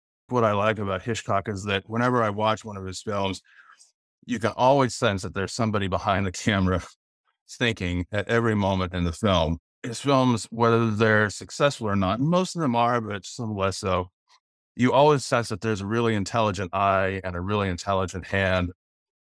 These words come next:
that's orchestrating it all. And it's really just sort of fascinating to watch. I mean, I think he's a true auteur, uh, it's stating the obvious, but it's just fascinating, I think, to watch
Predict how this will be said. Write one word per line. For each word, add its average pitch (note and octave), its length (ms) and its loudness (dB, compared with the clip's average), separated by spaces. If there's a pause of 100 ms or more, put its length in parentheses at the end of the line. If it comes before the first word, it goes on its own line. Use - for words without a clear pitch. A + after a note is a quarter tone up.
(200)
that's G2+ 200 2
orchestrating G2 720 0
it E2 80 0
all. E2 460 0
And G2 180 -2
it's F#2 180 -4
really A#2 240 0
just G2 200 -4
sort G2 140 -2
of F2 80 -8
fascinating F#2 640 -2
to - 100 -14
watch. F#2+ 600 2 (540)
I F#2 120 2
mean, F#2+ 180 2
I F2+ 100 0
think G2+ 220 -2
he's F2+ 120 -12
a F2 60 -10
true F#2+ 340 0
auteur, F#2 640 2 (240)
uh, F2+ 320 0
it's F2+ 220 -4
stating F#2+ 280 0
the G2 140 2
obvious, G2 420 2
but G2 260 -2
it's G2+ 220 -6
just G#2+ 400 0 (640)
fascinating, F#2 840 -2
I G2+ 180 2
think, F2 380 -4
to G#2 60 -6
watch E2+ 520 2